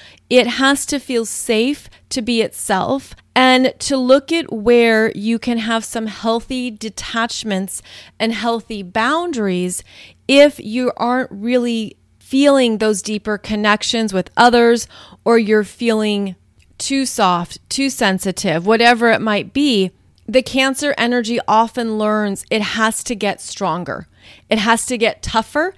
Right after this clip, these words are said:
and then that can develop into healthy habits and expressions. It can also develop into unhealthy habits and expressions, meaning if that Cancer energy doesn't work through some things,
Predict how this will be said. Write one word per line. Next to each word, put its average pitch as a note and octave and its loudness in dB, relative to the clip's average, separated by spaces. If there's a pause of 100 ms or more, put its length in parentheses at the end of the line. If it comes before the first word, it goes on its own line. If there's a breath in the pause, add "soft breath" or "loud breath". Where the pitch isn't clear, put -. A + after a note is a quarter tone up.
(360 loud breath)
and B3 6
then A#3+ 6
that A3+ 4
can B3 -2
develop G#3+ 0
into G#3 -6
healthy A#3+ 2
habits F#3 0
and F#3+ -4
expressions. F3+ -8 (380 soft breath)
It A3+ 2
can A#3 0
also B3+ 2
develop F3+ -2
into F3+ -4
unhealthy G#3 -2
habits D3+ -4
and F#3 -6
expressions, E3+ -10
meaning A#3 -2
if C#4 2
that D#4 0
Cancer C4 -4
energy A3 -2
doesn't G#3+ 0
work G3+ -4
through A#3+ -2
some G3 -6
things, G#3+ -2